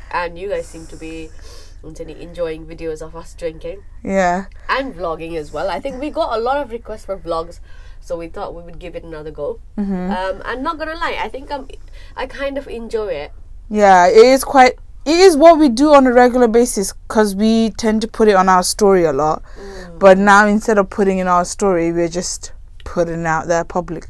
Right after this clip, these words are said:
Speaker 1: Yeah.
Speaker 2: Her account's public anyway, so it's not a big deal for her. <laughs> But to me, it's quite a big deal.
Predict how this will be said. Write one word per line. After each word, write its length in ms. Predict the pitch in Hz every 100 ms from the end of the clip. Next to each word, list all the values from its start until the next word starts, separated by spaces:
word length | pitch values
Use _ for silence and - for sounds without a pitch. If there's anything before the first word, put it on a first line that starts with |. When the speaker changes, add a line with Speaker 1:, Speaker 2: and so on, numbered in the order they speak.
| - -
Speaker 1:
Yeah. 180 | - -
Speaker 2:
Her 180 | - 269
account's 300 | 254 269 247 -
public 340 | 226 180 160
anyway, 300 | 180 185 151
so 140 | 139 175
it's 480 | 165 - - -
not 520 | 190 190 196 208 220 185
a 40 |
big 280 | 180 190 165
deal 180 | 185 156
for 160 | 160
her. 340 | 131 151 160 208 - - - -
<laughs> 120 | 294 - - - - - - - - -
But 160 | 214 247
to 100 | 311
me, 200 | 262 302
it's 120 | 302
quite 220 | - 277 214
a 40 |
big 200 | 202 180
deal. 400 | 180 160 139